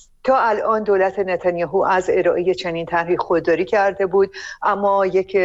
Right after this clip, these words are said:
طرحی رو شب گذشته به کابینهٔ سیاسی و امنیتی اسرائیل آوردن. این یک کابینهٔ محدودی از اون وزیران پست‌های مهمی که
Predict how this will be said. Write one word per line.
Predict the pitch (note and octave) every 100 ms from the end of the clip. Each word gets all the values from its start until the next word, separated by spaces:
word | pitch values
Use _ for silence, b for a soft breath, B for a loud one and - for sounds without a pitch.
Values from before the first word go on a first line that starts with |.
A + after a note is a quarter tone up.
| E3+
طرحی | F#3 F#3+ F3+
رو | F#3+ F#3
شب | F#3 F3+
گذشته | F3+ F3 E3+ - F#3+
به | F3+
کابینهٔ | F3 F3+ E3 E3 F3 F#3+
سیاسی | F#3 - E3+ E3+ - E3+
و | E3+
امنیتی | F3 E3 E3 E3+ - G#3+
اسرائیل | F3+ F3+ G3 E3 F3
آوردن. | F3 F3+ F#3 F3+ B B -
این | A#3+ B3
یک | A#3+
کابینهٔ | A3+ F#3+ F3 F3+ G3+
محدودی | F#3+ F3+ - G3 G3
از | F#3 E3+ F3+
اون | F#3+ F#3 B _ -
وزیران | D#3+ F3 E3 F3+ F3 F#3
پست‌های | F#3 - A#3 - F3+ F3 F#3 F3+ F#3 B B -
مهمی | F3+ F3+ - G#3 G3 E3+ D#3
که | D3+ E3 D#3+ D#3